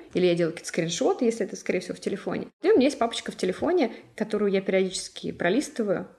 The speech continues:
То есть это не какая-то, м, карта желаний, которую я там клею месяцами. Нет, такого нет. Хотя я знаю, у кого-то работает.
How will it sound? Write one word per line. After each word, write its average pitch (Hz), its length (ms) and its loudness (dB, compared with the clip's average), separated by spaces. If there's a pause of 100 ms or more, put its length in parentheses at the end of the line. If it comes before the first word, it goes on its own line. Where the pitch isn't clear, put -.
То 226 80 4
есть 226 100 4
это 214 100 2
не 240 120 6
какая-то, 196 600 2 (300)
м, 170 220 0
карта 175 320 0
желаний, 233 800 2
которую 180 300 -2
я 165 40 0
там 175 160 -4
клею 180 380 0
месяцами. 175 580 -2
Нет, 190 160 0
такого - 220 -6
нет. 180 320 -2 (260)
Хотя 202 220 4
я 254 80 8
знаю, 220 160 6
у - 20 -6
кого-то 196 220 0
работает. - 380 -2